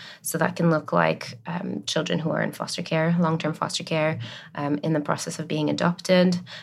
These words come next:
um, under an S-, an S G O, so special guardianship order. Um, a lot of women who are going through court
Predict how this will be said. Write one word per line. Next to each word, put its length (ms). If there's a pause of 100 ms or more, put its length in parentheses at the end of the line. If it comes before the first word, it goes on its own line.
(180)
um, 440
under 360
an 240
S-, 260 (240)
an 100
S 200
G 160
O, 140
so 120
special 560
guardianship 580
order. 400 (380)
Um, 600 (580)
a 80
lot 160
of 80
women 240
who 140
are 100
going 300
through 200
court 520